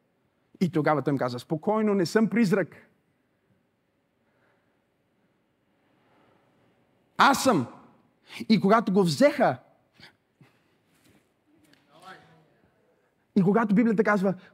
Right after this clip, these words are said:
когато го взеха в ладията, забележете,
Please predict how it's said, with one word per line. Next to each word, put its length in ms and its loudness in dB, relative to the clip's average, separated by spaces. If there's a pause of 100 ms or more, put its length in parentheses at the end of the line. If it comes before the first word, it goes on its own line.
(480)
когато 440 -2
го 120 -2
взеха 380 -2
в 220 -4
ладията, 480 -2 (960)
забележете, 580 -4